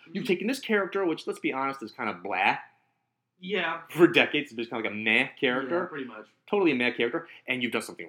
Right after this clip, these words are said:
Speaker 1: radical with him. Awesome. Where are you gonna go from now? What story do you have in store for me now?
Speaker 2: Mm-hmm.
Speaker 1: The problem is they don't have a story for him.
Speaker 2: No.
Speaker 1: Because Grace's writing is crap.
Speaker 2: <laughs>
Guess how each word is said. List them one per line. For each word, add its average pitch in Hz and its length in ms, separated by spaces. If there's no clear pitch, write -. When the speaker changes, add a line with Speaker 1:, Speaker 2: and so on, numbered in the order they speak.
Speaker 1:
radical 175 440
with 117 160
him. 127 180
Awesome. - 360
Where 123 160
are 151 40
you 135 80
gonna 131 140
go 117 160
from 113 100
now? 85 140
What 156 180
story 135 200
do 117 60
you 113 60
have 104 100
in 104 60
store 101 200
for 95 60
me 90 120
now? 80 140
Speaker 2:
Mm-hmm. 269 100
Speaker 1:
The 135 100
problem 143 240
is 110 80
they 120 60
don't 117 100
have 120 100
a 87 40
story 104 440
for 80 120
him. 139 160
Speaker 2:
No. 120 60
Speaker 1:
Because 120 340
Grace's 131 520
writing 113 260
is 87 100
crap. - 460
Speaker 2:
<laughs> - 40